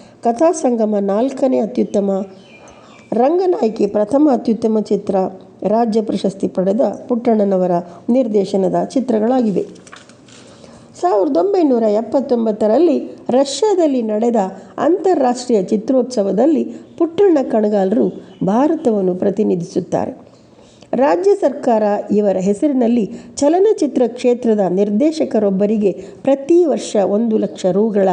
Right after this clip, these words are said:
ಮೌಲ್ಯದ ಪ್ರಶಸ್ತಿ ನೀಡಿ ಗೌರವಿಸುತ್ತಿದೆ. ಕರ್ನಾಟಕ ರಾಜ್ಯ ಚಲನಚಿತ್ರ ಅಭಿವೃದ್ಧಿ ನಿಗಮ ಬೆಂಗಳೂರಿನ ಜಯನಗರ ವಾಣಿಜ್ಯ ಸಂಕೀರ್ಣದಲ್ಲಿರುವ ಚಿತ್ರಮಂದಿರಕ್ಕೆ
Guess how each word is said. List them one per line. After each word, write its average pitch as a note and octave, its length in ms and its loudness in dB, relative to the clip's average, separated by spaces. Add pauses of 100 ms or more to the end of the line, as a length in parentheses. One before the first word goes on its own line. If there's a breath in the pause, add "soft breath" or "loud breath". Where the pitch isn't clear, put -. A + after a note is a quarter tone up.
(380 loud breath)
ಮೌಲ್ಯದ G#3+ 500 2
ಪ್ರಶಸ್ತಿ G#3 580 -4
ನೀಡಿ F3+ 240 2
ಗೌರವಿಸುತ್ತಿದೆ. F3+ 800 0 (800 loud breath)
ಕರ್ನಾಟಕ F#4 580 2
ರಾಜ್ಯ A#3+ 360 0
ಚಲನಚಿತ್ರ A#3 680 0 (200)
ಅಭಿವೃದ್ಧಿ A3 540 2
ನಿಗಮ G#3+ 380 2 (380)
ಬೆಂಗಳೂರಿನ A3+ 540 0 (480 loud breath)
ಜಯನಗರ C4+ 580 2
ವಾಣಿಜ್ಯ A3+ 520 -2
ಸಂಕೀರ್ಣದಲ್ಲಿರುವ G3+ 1080 0 (260 loud breath)
ಚಿತ್ರಮಂದಿರಕ್ಕೆ G3+ 920 0